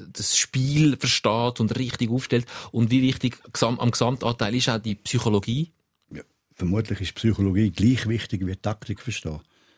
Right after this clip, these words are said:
Speaker 2: F-, wenn nicht noch wichtiger. Ich meine, wenn ein Spieler, du ka-, wenn ein Spieler sagt, „Hey,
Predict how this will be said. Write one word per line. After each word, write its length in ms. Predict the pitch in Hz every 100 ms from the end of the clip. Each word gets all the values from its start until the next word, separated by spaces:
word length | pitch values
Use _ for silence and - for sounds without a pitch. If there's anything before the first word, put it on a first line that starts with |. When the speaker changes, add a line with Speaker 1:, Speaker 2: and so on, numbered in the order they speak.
| _ _ _ _
Speaker 2:
F-, 180 | - - -
wenn 240 | 117 127
nicht 180 | 117 117
noch 220 | 107 117
wichtiger. 440 | 92 - 92 82
Ich 100 | 85 - _
meine, 240 | 90 101 98
wenn 120 | 101
ein 60 |
Spieler, 360 | 95 113 113 107
du 160 | 92 107
ka-, 140 | 110
wenn 160 | 101 104
ein 60 | 98
Spieler 260 | - 104
sagt, 300 | 95 92 85
„Hey, 120 | 90